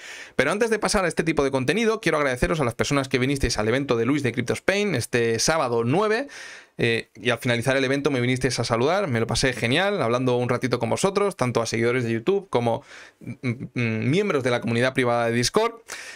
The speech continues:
Así que nada, muchísimas gracias, y a todos aquellos que os estéis planteando o no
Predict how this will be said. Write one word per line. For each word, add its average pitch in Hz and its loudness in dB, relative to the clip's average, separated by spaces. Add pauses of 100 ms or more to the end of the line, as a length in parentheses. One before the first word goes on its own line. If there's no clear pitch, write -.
(120)
Así 143 2
que 156 2
nada, 131 0
muchísimas 131 0
gracias, 202 -2
y 131 2
a 120 -2
todos 175 2
aquellos 170 0
que - -2
os 117 -2
estéis 139 0
planteando 131 0 (260)
o 127 2
no 160 0